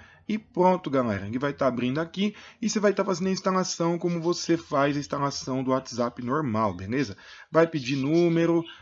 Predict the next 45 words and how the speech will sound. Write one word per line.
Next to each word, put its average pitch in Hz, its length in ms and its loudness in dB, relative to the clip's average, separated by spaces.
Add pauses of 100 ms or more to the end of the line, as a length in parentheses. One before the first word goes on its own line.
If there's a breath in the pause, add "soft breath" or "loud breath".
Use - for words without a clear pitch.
(120 loud breath)
vai 143 180 4
pedir, 131 460 0 (100)
é, 127 80 0
pra 127 120 -4
você 120 200 -2
colocar 123 320 -2
o 110 80 -4
código, 151 440 2
ele 120 80 -2
vai 120 160 -2
tá 123 100 -6
enviando, 139 440 0
você 135 100 -2
vai 120 40 -2
ter 117 100 -6
que - 60 -14
tá 113 120 -4
com 135 120 -8
o 131 40 -4
chip 135 340 -4
aí 120 80 4
no 120 100 -2
seu 113 160 -6
celular, 127 540 -2
tá? 139 240 -6
Ou 143 180 0
em 180 140 0
outro 151 260 0
celular, 127 540 -4 (300 loud breath)
você 107 160 -12
tá 117 80 -6
recebendo 113 320 -6
esse - 160 -8
código 170 400 0 (240 loud breath)
e 110 80 -4
pronto, 180 400 4
você - 100 -8
vai 143 140 -2
dando 147 160 -2
as 139 80 -6
permissões 123 500 -4
aqui 113 160 -10
pra 113 180 -4
ele, 165 200 2
ó. 104 80 -2